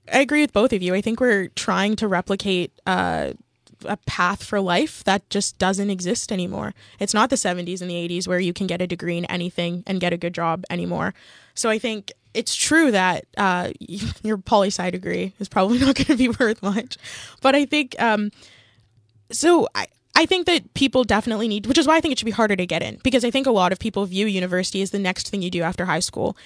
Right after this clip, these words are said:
and that, um, you don't know what you like, so you're just gonna go into arts. You're, you like history, so you're gonna do, get a degree in history, which,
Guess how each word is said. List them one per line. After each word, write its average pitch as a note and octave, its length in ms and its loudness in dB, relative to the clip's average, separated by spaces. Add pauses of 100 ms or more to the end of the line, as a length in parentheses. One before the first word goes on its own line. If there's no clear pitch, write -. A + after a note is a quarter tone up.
(180)
and G#3 180 -2
that, F3+ 340 2
um, F3+ 400 -2
you G#3+ 140 -6
don't G3 120 0
know G#3 80 -4
what F#3+ 200 -4
you G#3 60 -2
like, G3+ 340 -2
so - 120 2
you're A3 120 4
just F#3+ 160 -2
gonna F#3+ 140 -2
go E3+ 180 2
into F3 400 -4
arts. D#3 260 -2
You're, G3+ 80 -4
you G#3 160 -2
like G#3 140 0
history, F3 320 -2
so F3 100 -2
you're F#3 60 -4
gonna F3+ 120 0
do, F3 180 -2
get F#3+ 200 0
a F3+ 60 0
degree F3 240 -4
in F3+ 80 -4
history, F#3 320 0
which, F3+ 160 -4